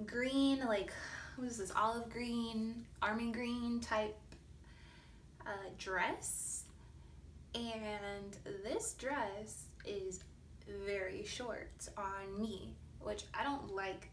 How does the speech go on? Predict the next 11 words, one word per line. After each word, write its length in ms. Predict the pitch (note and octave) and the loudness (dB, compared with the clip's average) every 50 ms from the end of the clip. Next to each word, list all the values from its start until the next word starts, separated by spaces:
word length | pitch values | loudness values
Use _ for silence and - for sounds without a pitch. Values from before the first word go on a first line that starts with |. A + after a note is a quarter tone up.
| - | -4
I 60 | G#3+ | -2
really 200 | G3+ G#3+ A3+ A#3+ | 0 2 2 2
don't 240 | A#3+ A3+ A3 G#3 G3 | 4 2 2 2 0
like 300 | G3+ G3+ F#3+ F#3+ F#3 - - - - | 0 0 0 -2 -4 -6 -8 -10 -4
short 440 | - - - - G#3 G3+ F#3+ - - | -2 -2 0 2 2 2 2 0 -2
dresses, 760 | - G3 F#3 G3+ G#3+ G#3+ - - B3 B3+ B3 B3+ B3+ B3 - | -2 0 2 2 2 2 0 0 2 2 2 2 2 2 2
so 520 | - G#3+ G3+ G3 G3 F#3+ F#3+ F#3+ F#3+ F#3+ F#3 G3 - - - - - - - - - - - - - - - - - - - - - - | 2 2 2 2 2 2 2 0 0 -2 -6 -10 -12 -14 -12 -12 -12 -12 -12 -12 -10 -10 -10 -10 -12 -14 -14 -14 -8 -4 -4 -4 -2 -2
I 80 | - C4+ | -2 0
don't 160 | D#4 E4 D#4 | 2 2 4
know. 240 | D4+ B3 F#3+ F#3 F3+ | 4 4 4 4 2
I'm 160 | G3+ A3+ A#3+ | 2 -2 -2